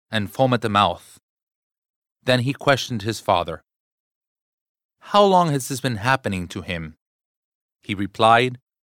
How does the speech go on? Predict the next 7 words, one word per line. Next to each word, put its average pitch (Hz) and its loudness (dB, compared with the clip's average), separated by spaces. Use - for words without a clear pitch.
"Since 127 -6
childhood. 107 0
It 131 -2
has 131 -2
often 156 2
thrown 165 0
him 127 -2